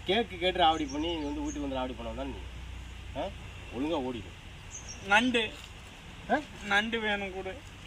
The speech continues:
Speaker 1: நண்டுக்கு, கொட்டை ரெண்டு போட்டா பு-, புடிச்சிடலாம் நண்டு, பனங்கொட்டை ரெண்டு.
Speaker 2: இந்த, இந்த காருக்குள்ள நான் போற மாதிரி.
Speaker 1: டேய், டேய். என்னடா நினைச்சிட்டு இருக்கிற?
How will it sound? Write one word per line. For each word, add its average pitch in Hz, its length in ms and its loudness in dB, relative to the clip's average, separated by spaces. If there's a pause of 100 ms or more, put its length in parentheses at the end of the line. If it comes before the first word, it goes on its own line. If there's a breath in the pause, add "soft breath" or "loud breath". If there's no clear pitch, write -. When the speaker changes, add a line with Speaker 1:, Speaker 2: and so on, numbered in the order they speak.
(220)
Speaker 1:
நண்டுக்கு, 156 1200 4
கொட்டை 311 220 6
ரெண்டு 170 180 4
போட்டா 302 220 2
பு-, 147 460 0
புடிச்சிடலாம் 139 300 0
நண்டு, 113 400 -2
பனங்கொட்டை 139 320 2
ரெண்டு. 110 300 -6
Speaker 2:
இந்த, 196 360 2
இந்த 196 180 2
காருக்குள்ள 202 540 8
நான் 202 160 0
போற 196 240 0
மாதிரி. 202 360 0
Speaker 1:
டேய், 254 340 12
டேய். 247 260 8 (1300)
என்னடா 262 280 0
நினைச்சிட்டு 175 380 -4
இருக்கிற? 131 220 -2